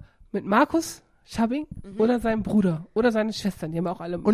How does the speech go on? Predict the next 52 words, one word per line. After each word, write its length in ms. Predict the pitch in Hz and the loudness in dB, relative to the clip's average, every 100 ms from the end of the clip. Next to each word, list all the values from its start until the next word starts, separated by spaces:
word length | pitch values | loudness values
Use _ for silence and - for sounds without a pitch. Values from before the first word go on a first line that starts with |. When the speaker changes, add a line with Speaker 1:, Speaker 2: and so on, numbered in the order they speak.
| 202 | 6
Speaker 2:
die 60 | 220 | 4
Speaker 1:
Musicals 100 | - | 6
Speaker 2:
fandest 360 | 262 277 170 | 4 4 2
Speaker 1:
gemacht. 20 | 262 | 2
Speaker 2:
du 80 | |
dann 180 | 262 262 277 | 2 4 4
hoffentlich 360 | 254 254 269 | 2 -2 0
ja 120 | 285 | 4
auch 260 | 202 151 - | 6 4 2
gut. 320 | 143 143 - | -4 -4 -2
Speaker 1:
Auf 200 | 208 185 | 0 4
jeden 160 | 175 185 | 4 4
Fall 240 | - 285 | 6 4
fand 140 | 269 196 | 6 0
ich 40 | |
die 80 | 180 | 4
gut, 240 | 208 349 - | 8 8 6
die 40 | |
fand 140 | 175 | -2
ich 40 | 165 | -4
richtig 160 | 160 - | -8 0
geil, 140 | 247 | 2
die 100 | 202 | 2
waren 120 | 170 | 2
gut 140 | 269 285 | 2 2
gemacht, 340 | 233 254 - | 2 2 2
also 160 | 165 160 | -6 -2
richtig 320 | 208 - - | -4 -4 -4
krass, 260 | 226 220 | -4 -4
also 160 | - 156 | -6 -8
ist 60 | 170 | -8
ja 80 | |
von 120 | 165 175 | -4 -4
der 100 | 156 | -2
Schule 260 | 240 277 | -2 0
gewesen, 320 | 226 233 226 | -2 -4 -4
Kanize-Schule 720 | 196 185 208 214 - 240 262 - - - - - | -4 -4 -4 -10 -6 -4 -4 -6 -20 -20 -20 -4
und 220 | 165 156 - | -2 -2 -8
Alter, 360 | - 196 254 180 | -4 0 2 2
was 140 | 165 | 0
die 80 | 175 | -2
da 120 | 160 - | -6 -6
auffahren 420 | 147 - 180 156 | -6 -2 -4 -4
an 100 | 156 | -6
Technik 420 | 196 196 214 190 | -8 -4 -6 -6
und, 300 | 120 156 - | -10 -12 -14
und 160 | 151 156 | -16 -12
so, 220 | 147 151 | -12 -12
also 240 | 143 147 - | -14 -16 -4
richtig 300 | 175 - - - | -4 -4 -14 -6
cool. 240 | 262 302 311 _ - - _ _ - | -2 -2 -2 _ -20 -20 _ _ 4
Und 440 | 233 302 302 | 6 6 0